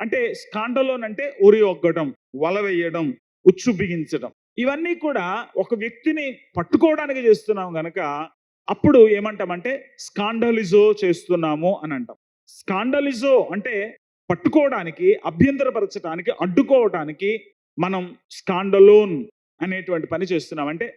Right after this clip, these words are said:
ఉరి ఒడ్డుతున్నాం, లేక త్రోవలో ఉరులు ఒగ్గుతున్నాం, లేక వల వేస్తున్నాం, లేక బోను బిగిస్తున్నామని అర్థం చేసుకోవాలి.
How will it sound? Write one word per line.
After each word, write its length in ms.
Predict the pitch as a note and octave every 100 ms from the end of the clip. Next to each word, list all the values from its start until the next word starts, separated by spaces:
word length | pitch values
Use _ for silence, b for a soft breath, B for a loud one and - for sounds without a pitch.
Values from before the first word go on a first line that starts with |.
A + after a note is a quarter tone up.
| -
ఉరి 140 | D#3
ఒడ్డుతున్నాం, 680 | F3 F3 E3+ E3+ D#3+ D3 A#2+ - _
లేక 460 | D3+ D#3 F3+ G3+ - _ _
త్రోవలో 680 | F3 E3+ F3+ G3 F#3+ E3 - _
ఉరులు 300 | D3+ G3 A#3
ఒగ్గుతున్నాం, 640 | F#3+ F3 E3+ - F#3+ E3+ C3 _ -
లేక 260 | E3+ F3+ F3
వల 280 | D3+ F#3+
వేస్తున్నాం, 640 | A#3 G#3+ - F3 E3+ C#3+ B2+ _
లేక 220 | E3+ F3 F3
బోను 380 | B2+ F3+ A#3+
బిగిస్తున్నామని 880 | F#3 E3 G3 - G3+ F#3+ E3 E3+ C#4 - _ _
అర్థం 320 | D#3+ D3+ D#3
చేసుకోవాలి. 500 | C#3 - _ C3+ A#2+